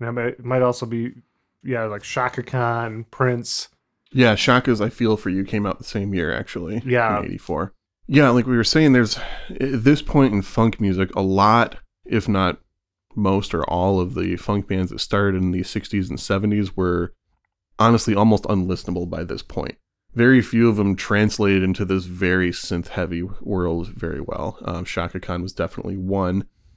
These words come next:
Speaker 2: of them. Prince transitioned into everything he did really well. <laughs>
Speaker 1: He kinda led the way, I feel like.
Speaker 2: Yeah, totally.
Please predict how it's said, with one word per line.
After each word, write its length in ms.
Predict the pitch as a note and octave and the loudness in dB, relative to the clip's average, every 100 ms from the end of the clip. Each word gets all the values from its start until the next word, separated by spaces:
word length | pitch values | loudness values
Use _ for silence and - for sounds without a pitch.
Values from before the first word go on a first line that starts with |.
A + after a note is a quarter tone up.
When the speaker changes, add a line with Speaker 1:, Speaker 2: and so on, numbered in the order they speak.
| - | -10
Speaker 2:
of 160 | G2+ G2 | -8 -6
them. 460 | E2+ E2+ F2 F#2 - | -6 -4 -6 -10 -10
Prince 260 | - A2+ - | -2 -2 -2
transitioned 560 | G2 F2+ F#2 F2 F#2 | -4 -2 -4 -4 -4
into 400 | F2 E2+ D#2+ F2 - _ _ _ - | -4 -4 -4 -6 -8 _ _ _ -6
everything 420 | F#2 F2 D#2 D#2 | -2 -2 -4 -6
he 120 | E2+ | -6
did 220 | D#2+ D2+ | -6 -4
really 200 | E2 E2+ | -2 -2
well. 400 | F2 F#2+ F#2 G2 - - | 0 2 0 0 2 2
<laughs> 120 | - | 4
Speaker 1:
He 80 | E3 | 4
kinda 280 | D3+ C#3 | 4 4
led 160 | B2+ C3 | 2 2
the 80 | B2 | 0
way, 320 | A2+ A#2+ A2+ | -2 -2 -4
I 60 | A2 | -4
feel 220 | A#2+ A2+ | -4 0
like. 160 | B2+ B2+ | 6 6
Speaker 2:
Yeah, 300 | A#2 G#2 G2 | 8 6 4
totally. 520 | - A#2+ G#2 F#2 F2 | 4 4 4 2 -2